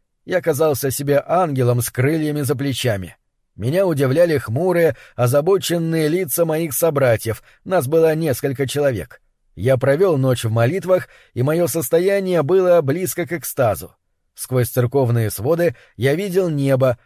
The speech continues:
а епископ, почтенный старец, представлялся мне Богом Отцом, склонившимся над вечностью.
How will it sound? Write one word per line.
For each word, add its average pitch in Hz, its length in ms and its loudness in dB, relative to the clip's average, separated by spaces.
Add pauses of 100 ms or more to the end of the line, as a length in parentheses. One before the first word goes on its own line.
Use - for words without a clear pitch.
(140)
а 117 220 2
епископ, 131 600 -4 (220)
почтенный 123 640 -2
старец, 170 460 0 (240)
представлялся 185 760 2
мне 190 320 0
Богом 170 520 0
Отцом, 143 560 0 (160)
склонившимся 156 920 -2
над 156 180 -2
вечностью. 101 760 -6